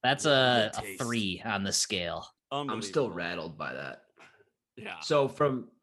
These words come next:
Speaker 3: from, can you walk me through the anxiety feelings that you had when this occurred? I mean, I can picture it clearly. I think I've, well, I'm assuming Bricky, we,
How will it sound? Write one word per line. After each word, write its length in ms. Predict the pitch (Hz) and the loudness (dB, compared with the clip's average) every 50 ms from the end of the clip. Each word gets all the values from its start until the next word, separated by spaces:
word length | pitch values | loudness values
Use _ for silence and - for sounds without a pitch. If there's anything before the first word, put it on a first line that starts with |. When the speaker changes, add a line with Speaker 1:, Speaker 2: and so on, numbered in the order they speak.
| _ _ | _ _
Speaker 3:
from, 540 | - 139 135 127 120 120 117 110 98 - _ _ _ | -4 -2 -2 -2 -2 -4 -4 -6 -8 -8 _ _ _
can 140 | - 139 151 | -6 -2 -2
you 80 | 190 185 | 2 4
walk 280 | 151 143 139 135 135 | 6 6 6 4 2
me 120 | 143 131 120 | 0 -4 -2
through 180 | - 127 127 | -2 -2 0
the 180 | 123 123 110 95 | 2 2 2 0
anxiety 840 | 95 95 90 90 90 82 85 92 98 98 98 98 92 95 101 - _ _ _ _ _ _ _ _ _ _ _ _ - | -2 -6 -8 -6 -4 -4 -2 -2 -4 -4 -6 -6 -8 -8 -12 -20 _ _ _ _ _ _ _ _ _ _ _ _ -10
feelings 440 | - 110 104 101 98 101 101 101 95 - | -6 -4 -2 -2 -2 -2 -4 -6 -4 -4
that 160 | 95 78 76 | -4 -2 -2
you 100 | 85 92 | -4 -4
had 480 | 98 90 87 85 90 92 90 82 - - - | -4 -2 0 0 0 0 0 -2 -6 -10 -6
when 180 | 101 98 98 | -4 -2 -2
this 180 | 98 95 - - | -2 -2 -4 -4
occurred? 400 | 87 - - 95 90 90 95 - - | -8 -6 -4 -2 0 0 0 2 2
I 100 | 120 156 170 | 2 4 6
mean, 260 | 175 170 160 135 - - - - - - - | 6 6 4 2 0 -6 -12 -12 -4 2 4
I 120 | 165 214 | 4 6
can 140 | 233 220 156 | 6 4 4
picture 400 | - - 143 131 - - 127 110 | 6 4 4 4 6 4 4 4
it 120 | - - - | 4 2 -2
clearly. 280 | - 113 110 101 95 | 0 2 2 4 4
I 120 | 87 98 113 | 4 2 2
think 220 | - 135 135 117 | 2 2 2 4
I've, 340 | 110 104 98 90 85 - - _ - - - | 4 2 2 0 -2 -12 -18 _ -18 -10 -6
well, 260 | - 104 98 - - - _ _ _ _ - _ _ - | -4 -4 -4 -4 -8 -10 _ _ _ _ -20 _ _ 0
I'm 120 | 110 113 | 2 2
assuming 440 | 110 - - 143 135 123 123 117 110 | 2 2 2 4 4 4 4 2 2
Bricky, 420 | 110 110 113 113 110 113 113 107 | 2 4 4 4 4 2 2 0
we, 140 | 101 101 95 | 0 0 -4